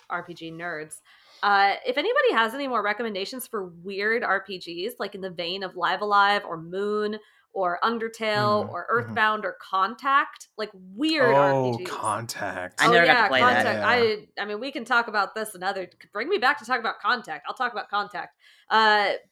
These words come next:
Speaker 1: weirdo R P Gs, like, that, that are kinda like that, that are, like, weird and meta and unusual structures. Uh,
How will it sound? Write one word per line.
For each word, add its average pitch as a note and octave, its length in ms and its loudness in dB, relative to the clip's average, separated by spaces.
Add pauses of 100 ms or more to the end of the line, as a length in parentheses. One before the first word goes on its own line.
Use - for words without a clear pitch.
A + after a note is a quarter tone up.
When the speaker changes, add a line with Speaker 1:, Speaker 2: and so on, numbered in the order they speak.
(100)
Speaker 1:
weirdo C4+ 640 2
R C4+ 200 4
P B3 140 -6
Gs, A3+ 560 -6
like, G#3+ 160 -2
that, G3+ 160 -4
that A#3+ 100 2
are A3 60 0
kinda C4 240 0
like G#3 240 0
that, D4 180 4
that C4+ 80 -2
are, A3+ 60 0
like, G3+ 160 0
weird A3 420 0
and F3+ 240 -6
meta G#3+ 480 0
and F#3 140 -4
unusual G3+ 420 -8
structures. D#4 520 -6 (360)
Uh, G#3+ 180 4